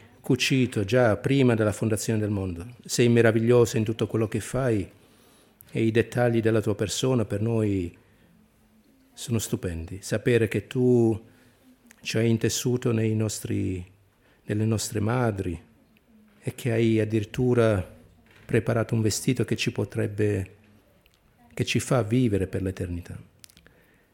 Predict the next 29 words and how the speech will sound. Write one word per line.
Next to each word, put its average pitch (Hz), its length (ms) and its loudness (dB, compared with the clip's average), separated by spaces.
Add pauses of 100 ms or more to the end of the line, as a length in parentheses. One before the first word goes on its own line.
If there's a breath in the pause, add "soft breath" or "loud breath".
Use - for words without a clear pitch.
(140 soft breath)
Signore, 127 440 4
qui 135 140 0
c'è 123 140 -2
qualcuno 117 480 0
che - 140 -8
forse - 380 -2
vuole 101 240 0
decidere 98 720 -2 (1200)
di - 100 -2
iniziare, 104 640 0 (1300 soft breath)
iniziare 107 1000 2 (460)
a - 100 -10
diventare 104 440 2
un 98 80 0
cristiano. 95 540 -10 (680)
Ti 127 140 0
preghiamo, 90 420 0
Signore, 85 440 -10
nel 107 180 -2
suo - 160 -4
cuore 117 340 0
che 104 120 -6
lui 101 160 -2
possa, 95 520 -6
o 104 100 -6
che - 120 -8
lei 101 200 0
possa 107 320 -4
aprirsi 113 680 -4